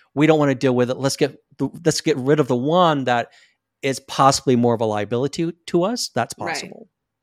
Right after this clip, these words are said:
Speaker 2: Right.
Speaker 1: Yeah.
Speaker 2: We can't have him collapsing on stage every night. <laughs>
Speaker 1: Well, and when is he going to stop having a medical <laughs> issue? Because,
Speaker 2: Right.
Speaker 1: you know, they refused to do anything about it.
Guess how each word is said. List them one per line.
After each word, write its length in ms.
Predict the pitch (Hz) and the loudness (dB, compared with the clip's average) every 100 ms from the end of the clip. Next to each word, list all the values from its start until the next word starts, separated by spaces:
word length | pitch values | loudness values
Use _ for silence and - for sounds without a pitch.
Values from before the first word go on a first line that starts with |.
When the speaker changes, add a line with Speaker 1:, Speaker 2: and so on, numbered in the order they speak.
| _ | _
Speaker 2:
Right. 180 | 151 135 | -14 -12
Speaker 1:
Yeah. 60 | - | -10
Speaker 2:
We 80 | 180 | -10
can't 240 | 196 151 | -10 -10
have 160 | 170 147 | -10 -14
him 100 | 160 | -16
collapsing 460 | 170 156 - 160 | -12 -12 -12 -16
on 120 | 139 147 | -16 -14
stage 300 | - 135 139 | -14 -14 -14
every 200 | 135 123 | -20 -20
night. 260 | 127 - _ - | -20 -20 _ -20
<laughs> 80 | - 784 784 762 _ 605 _ _ _ _ _ _ _ | -20 -18 -20 -20 _ _ _ _ _ _ _ _ _
Speaker 1:
Well, 200 | 220 240 | 4 6
and 180 | 208 185 | 6 4
when 100 | 208 | 4
is 120 | 220 | 4
he 60 | 214 | 2
going 260 | 185 190 | 0 0
to 120 | 170 165 | 0 -2
stop 540 | - 170 170 165 - | 2 6 6 6 0
having 460 | 160 156 165 165 165 | 0 0 2 0 0
a 80 | |
medical 400 | 156 170 254 269 | 2 2 2 -2
<laughs> 100 | - 180 | -2 0
issue? 480 | 143 - - 147 | 0 0 2 0
Because, 340 | 139 151 - 143 | 0 -4 -2 0
Speaker 2:
Right. 120 | 160 | 0
Speaker 1:
you 60 | 147 | 0
know, 80 | |
they 120 | 143 143 | 0 -2
refused 580 | 139 - 160 156 147 - | -2 0 2 2 0 -2
to 120 | 143 | -2
do 180 | 131 131 | 0 -2
anything 280 | 131 127 117 | -2 -4 -4
about 380 | 113 143 226 | -2 -2 -2
it. 220 | 143 101 | -4 -4